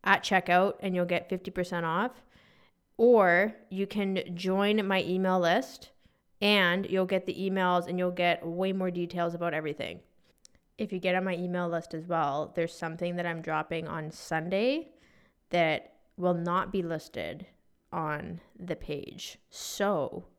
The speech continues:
you probably do actually wanna get on the email list so that you can see what I'm dropping on Sunday, because there's a couple spots for something really special, and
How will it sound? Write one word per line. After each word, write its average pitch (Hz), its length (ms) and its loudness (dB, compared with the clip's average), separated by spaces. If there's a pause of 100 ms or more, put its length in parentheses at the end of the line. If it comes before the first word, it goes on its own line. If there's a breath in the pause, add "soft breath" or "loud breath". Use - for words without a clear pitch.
(160)
you 185 140 -8
probably 311 480 0
do 202 220 2
actually 180 320 0
wanna 175 180 -2
get 165 140 -4
on 156 120 -4
the 147 120 -10
email 147 260 -4
list 190 220 -4
so 175 80 -2
that 165 120 -2
you 170 60 -10
can 175 160 -8
see 170 180 -10
what 165 120 -4
I'm 160 100 -6
dropping 156 320 -6
on 156 100 -8
Sunday, 170 360 -6
because 175 340 -6
there's 170 200 -4
a 170 60 -8
couple 196 400 -10
spots 175 520 -8
for 175 100 -8
something 160 500 -10 (520 loud breath)
really 220 280 6
special, 180 600 0
and 170 480 -2